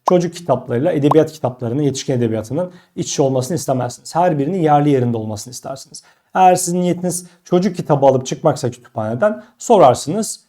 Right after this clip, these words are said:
Burada çocuk kitapları yazıyordur, sormanıza bile gerek yok. Çocuk kitapları bölümüne gidersiniz, alışveriş yaparsınız. Aynısını market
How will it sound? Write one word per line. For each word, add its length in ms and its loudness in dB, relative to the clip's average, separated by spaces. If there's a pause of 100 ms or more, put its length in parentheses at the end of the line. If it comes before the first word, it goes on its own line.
(140)
Burada 220 2
çocuk 240 -4
kitapları 560 0 (120)
yazıyordur, 380 6
sormanıza 520 2
bile 120 -2
gerek 320 -6
yok. 160 -8
Çocuk 220 -2
kitapları 480 -8
bölümüne 340 -2
gidersiniz, 540 -2
alışveriş 420 -4
yaparsınız. 400 -4
Aynısını 280 -4
market 380 0